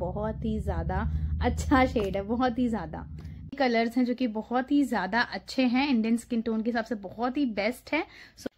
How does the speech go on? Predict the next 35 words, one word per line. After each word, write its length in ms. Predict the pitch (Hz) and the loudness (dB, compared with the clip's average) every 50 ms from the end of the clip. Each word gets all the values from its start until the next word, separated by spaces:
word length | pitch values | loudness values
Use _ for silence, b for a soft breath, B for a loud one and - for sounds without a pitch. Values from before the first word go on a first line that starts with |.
| - | 0
और 140 | - 254 269 | 2 2 4
अगर 220 | 277 311 294 370 | 4 6 8 8
आप 140 | 403 403 392 | 8 8 6
Mamaearth 380 | 392 339 285 269 285 294 302 - | 4 2 4 6 4 4 4 4
के 100 | - 311 | 2 4
ऐप 140 | 277 247 - | 4 4 2
से 100 | - 302 | -2 -6
कुछ 160 | 285 294 240 | -4 -4 -2
भी 100 | 294 330 | -2 0
purchase 360 | 302 311 269 269 254 254 254 | 0 0 2 2 2 0 0
करते 260 | - - 240 - 262 | -2 -4 -4 -2 -2
हैं 80 | 262 262 | -2 0
तो 80 | 302 | 0
आप 120 | 277 269 277 | 0 0 0
मेरा 140 | 262 240 262 | 2 2 2
coupon 320 | 254 277 302 269 359 349 | 2 0 -4 -2 -2 -2
code 200 | 349 - 330 277 | 0 0 0 2
use 200 | 285 269 269 262 | 2 0 0 0
कर 100 | - 269 | -2 -4
सकते 240 | 262 277 269 269 - | -2 -2 -4 -4 -4
हैं 60 | - | -6
जो 60 | - 262 | -6 -4
कि 120 | - 262 | -4 -2
यहाँ 220 | 254 240 240 240 240 | -2 -2 -2 -4 -4
पर 100 | 269 254 | -4 -4
मेंशन 300 | 247 240 226 226 - 269 | -4 -4 -4 -4 -4 -2
है, 60 | 254 | -2
इससे 180 | 285 277 - 311 | -2 0 0 0
आपको 180 | 285 285 330 320 | 0 0 -2 -6
ट्वेंटी 460 | - 339 320 330 320 320 339 339 339 | 0 2 2 4 4 2 2 0 0
परसेंट 400 | 320 - 277 269 269 277 262 262 | 2 2 2 2 4 2 0 2
का 80 | 269 | 2
discount 460 | 262 269 262 262 - 247 247 240 226 254 | 2 2 0 -2 -2 -4 -4 -4 -4 -4
मिल 100 | 247 233 | -4 0
जाएगा। 360 | 247 233 233 226 247 302 | 2 2 2 4 2 0